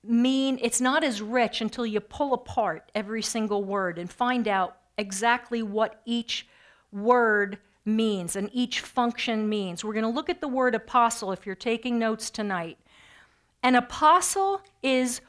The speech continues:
one, and in this case, Jesus Christ, one who is sent to establish.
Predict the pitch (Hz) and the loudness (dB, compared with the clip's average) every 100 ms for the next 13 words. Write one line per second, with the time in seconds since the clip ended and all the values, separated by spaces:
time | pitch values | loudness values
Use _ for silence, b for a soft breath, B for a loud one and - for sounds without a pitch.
0 | b 214 208 254 277 247 214 247 254 _ | b -8 2 4 6 4 2 -2 -4 _
1 | _ _ - 220 220 277 - - 294 - | _ _ -2 2 4 2 0 -2 -2 -4
2 | - - 240 269 - 185 170 - b b | -8 -6 -4 -6 -2 -2 0 -8 b b
3 | b 214 240 285 381 370 - 277 226 202 | b 0 4 6 4 -2 -4 2 2 4
4 | - 269 262 277 - _ - 262 233 214 | 2 2 2 0 -6 _ -10 -6 -4 -2
5 | - - - 247 240 185 151 - - - | -2 -2 -2 0 0 -2 -8 -8 -10 -10